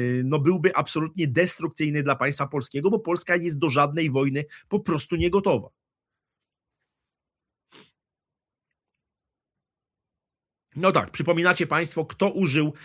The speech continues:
jako pierwszy broni jądrowej przeciwko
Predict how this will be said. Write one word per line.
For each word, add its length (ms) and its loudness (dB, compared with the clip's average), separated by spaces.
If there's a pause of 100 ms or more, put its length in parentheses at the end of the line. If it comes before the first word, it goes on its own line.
(180)
jako 360 2
pierwszy 520 0
broni 340 0
jądrowej 580 0 (320)
przeciwko 720 -2